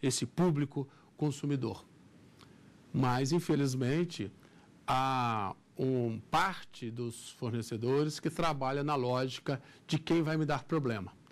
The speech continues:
Aquele que vai me dar problema, o, nem sempre todo aquele que teve um direito violado, ele vai à justiça, ele vai reclamar.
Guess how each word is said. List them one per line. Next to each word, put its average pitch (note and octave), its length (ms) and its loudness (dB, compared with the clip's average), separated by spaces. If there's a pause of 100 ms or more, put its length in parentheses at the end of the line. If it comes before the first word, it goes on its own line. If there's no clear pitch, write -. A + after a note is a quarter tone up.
(320)
Aquele G#3 420 2
que G3 120 0
vai D3 160 0
me C3+ 100 0
dar B2 160 -2
problema, A#2+ 640 0 (340)
o, A2+ 640 0
nem E3+ 200 4
sempre E3+ 540 2
todo F#3+ 360 4
aquele C#3+ 460 2
que B2 340 0 (300)
teve E3+ 360 4
um D3 80 0
direito C#3 380 2
violado, C#3 680 2
ele D3 120 0
vai C3 200 0
à C3+ 60 2
justiça, D3 560 0
ele A2+ 80 -2
vai A2+ 160 0
reclamar. C3 520 0